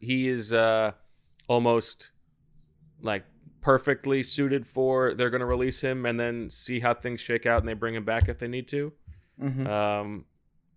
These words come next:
Speaker 1: and then Herbig, Opeta, Toth, and Coyote. Sua did not play great tonight. Um, I don't feel great about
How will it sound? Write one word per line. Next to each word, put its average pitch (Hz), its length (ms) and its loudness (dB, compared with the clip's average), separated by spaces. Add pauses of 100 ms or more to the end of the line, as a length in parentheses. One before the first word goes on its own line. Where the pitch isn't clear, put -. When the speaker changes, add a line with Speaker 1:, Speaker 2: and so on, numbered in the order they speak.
(160)
Speaker 1:
and 123 180 0
then 123 280 2 (200)
Herbig, 156 360 2
Opeta, 135 680 2 (580)
Toth, - 520 2 (140)
and 107 180 -4
Coyote. 110 680 4 (760)
Sua 185 400 8
did 151 140 2
not 139 220 4
play 143 120 2
great 110 220 0
tonight. 98 380 -10 (760)
Um, 101 540 -2 (160)
I 127 300 8
don't 131 440 2
feel 135 200 0
great 117 260 4
about 107 400 2